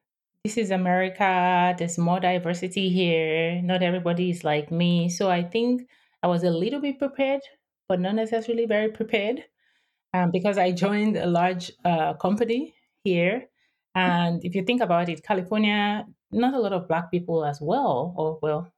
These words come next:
San Diego and in the space and industry that I'm in, which is biotech, but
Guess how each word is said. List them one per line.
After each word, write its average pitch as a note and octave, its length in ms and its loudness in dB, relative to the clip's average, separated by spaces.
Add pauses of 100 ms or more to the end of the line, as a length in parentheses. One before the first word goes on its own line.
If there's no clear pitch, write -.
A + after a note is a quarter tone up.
San E3+ 180 -2
Diego F3 320 0
and D#3 180 0
in D3+ 80 -2
the D3 80 0
space E3+ 360 -2
and D3 120 0
industry D#3 460 -2
that C#3 160 -2
I'm D#3+ 220 0
in, C#3 200 -2
which D3+ 180 -4
is D3 140 -4
biotech, D3 460 -2 (520)
but F3 300 0